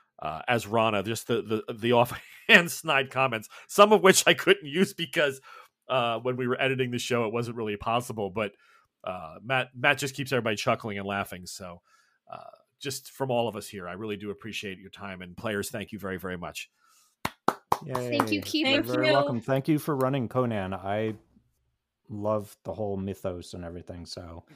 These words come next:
Speaker 1: Yeah, you're
Speaker 2: very
Speaker 1: like me,
Speaker 2: happy
Speaker 1: Mike.
Speaker 2: with
Speaker 1: You're a
Speaker 2: that.
Speaker 1: fan. Yeah, that's, it's cool. I, I, one day I'd like to actually be able to do something, you know, a,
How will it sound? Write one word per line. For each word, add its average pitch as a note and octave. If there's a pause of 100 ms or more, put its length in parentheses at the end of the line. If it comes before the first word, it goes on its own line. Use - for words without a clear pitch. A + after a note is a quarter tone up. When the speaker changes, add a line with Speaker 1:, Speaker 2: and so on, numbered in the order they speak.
Speaker 1:
Yeah, C3+
you're B2
Speaker 2:
very A2
Speaker 1:
like B2+
me, -
Speaker 2:
happy F#2
Speaker 1:
Mike. A#2
Speaker 2:
with -
Speaker 1:
You're B2
a -
Speaker 2:
that. F2
Speaker 1:
fan. G#2 (160)
Yeah, A2
that's, G#2 (380)
it's B2
cool. C3
I, C#3 (360)
I, A#2+
one E3
day D#3
I'd C3+
like C3+
to C3+
actually A#2+
be B2
able A#2+
to B2
do B2
something, A2
you B2+
know, G#2+
a, G#2+